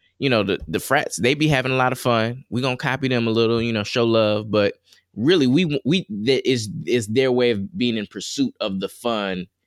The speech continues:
the frats are able to have because of less bureaucracy.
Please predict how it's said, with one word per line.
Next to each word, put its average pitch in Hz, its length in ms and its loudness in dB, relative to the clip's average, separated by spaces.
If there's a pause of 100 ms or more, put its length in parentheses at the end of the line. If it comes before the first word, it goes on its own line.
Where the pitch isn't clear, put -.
(1040)
the 101 160 -2
frats - 420 -4
are 104 80 2
able 104 260 2
to 95 80 2
have 98 280 0
because 95 340 -2
of 87 260 -4
less 98 260 -2
bureaucracy. 92 640 -4